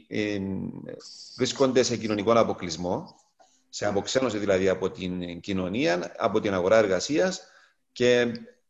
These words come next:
μάλιστα εκούσια, δηλαδή, ε, συνειδητά δεν απευθύνονται, γιατί θέλουν να αποφύγουν το στίγμα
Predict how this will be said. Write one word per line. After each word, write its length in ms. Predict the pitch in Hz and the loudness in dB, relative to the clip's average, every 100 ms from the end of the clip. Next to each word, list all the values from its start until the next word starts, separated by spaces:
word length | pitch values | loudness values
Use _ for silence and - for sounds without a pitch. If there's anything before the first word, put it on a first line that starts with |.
| _ _ - | _ _ 0
μάλιστα 400 | 127 160 160 170 | 4 4 4 6
εκούσια, 680 | 151 - 147 - 107 90 82 | 6 4 2 4 2 2 0
δηλαδή, 580 | 110 107 110 139 139 127 - _ _ _ _ _ _ _ - | 4 4 6 4 2 -2 -10 _ _ _ _ _ _ _ -4
ε, 840 | 107 104 98 101 101 92 85 - - | 2 4 4 2 0 -2 -6 -12 -6
συνειδητά 640 | - 131 123 117 123 147 | 0 2 2 4 8 8
δεν 160 | 131 113 | 8 6
απευθύνονται, 640 | 98 87 - 101 95 156 | 4 0 -2 -2 2 4
γιατί 360 | 180 151 151 160 | 6 4 2 2
θέλουν 240 | 165 156 | 4 4
να 60 | 147 | 4
αποφύγουν 520 | 123 123 147 156 151 | 2 0 0 0 2
το 100 | 127 | 0
στίγμα 680 | - - 127 104 90 - | 0 -4 -4 -2 -4 -6